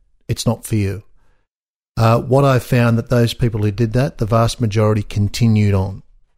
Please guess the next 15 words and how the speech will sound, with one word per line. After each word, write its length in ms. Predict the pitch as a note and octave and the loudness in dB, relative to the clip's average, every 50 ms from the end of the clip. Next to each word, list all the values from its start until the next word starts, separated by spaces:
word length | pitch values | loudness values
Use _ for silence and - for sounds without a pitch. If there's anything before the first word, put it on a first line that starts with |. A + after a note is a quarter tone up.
| _ _ | _ _
and 340 | B2+ A2 G#2+ G#2+ G#2+ G#2 G2 | 0 2 2 2 2 2 2
they're 160 | A#2+ A#2+ A#2+ | 2 2 2
people 400 | A#2 - - A#2 A2+ - - A2+ | 0 0 0 0 0 0 -2 -4
that 120 | G#2 A2 A2 | -2 0 0
I 120 | G#2+ G#2+ | 0 0
still 220 | G#2 - - A2+ G2+ | 0 -2 -4 -4 -4
connect 360 | - - G#2+ G#2+ G#2+ - - | -4 -4 -4 -4 -4 -4 -4
with 220 | A#2+ G#2 F#2+ - | -6 -6 -6 -6
six 260 | - - A#2 - - | -8 -8 -8 -6 -4
and 80 | A#2 A2 | -4 -4
eight 180 | G#2+ A2 - - | -4 -4 -4 -6
and 140 | G#2 G2+ | -6 -6
ten 220 | - - G#2+ G2+ G#2 | -4 -4 -4 -2 -2
years 200 | G2+ G2+ G2 - | -2 -4 -4 -6
later. 300 | G#2 A2 G#2+ G2+ F#2+ - | -6 -8 -8 -8 -12 -14